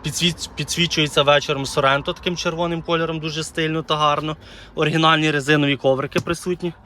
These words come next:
Ось такі йдуть у нас сидіння в класному стані. Сидіння не шилися, не красилися. Ще раз нагадаю, автоматична надійна коробка гідротрансформатор. Присутні такі у нас підстаканічки, присутній підлокотничок.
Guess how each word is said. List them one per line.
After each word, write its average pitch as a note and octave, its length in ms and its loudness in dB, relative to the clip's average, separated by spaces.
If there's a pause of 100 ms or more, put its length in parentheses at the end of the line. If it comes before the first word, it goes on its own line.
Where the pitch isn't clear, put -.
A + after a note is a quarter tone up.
(340)
Ось D3+ 140 -2
такі E3 240 -2
йдуть D#3 200 -2
у D3+ 40 -2
нас D3 140 4
сидіння C#3+ 540 0
в E3+ 80 -6
класному E3+ 500 2
стані. E3 460 2 (800)
Сидіння D3+ 540 4
не E3 120 6
шилися, D3 500 2
не F3+ 120 2
красилися. D#3 720 -2 (180)
Ще D3+ 220 -4
раз D3+ 140 -6
нагадаю, C#3+ 340 -6
автоматична D3+ 600 -8
надійна C#3+ 420 -6
коробка C#3+ 380 -4
гідротрансформатор. C3+ 1000 -6 (460)
Присутні E3 340 -4
такі D3+ 220 -6
у E3 40 2
нас D3 140 -2
підстаканічки, C#3+ 880 -2
присутній D#3+ 460 -4
підлокотничок. D3+ 840 -2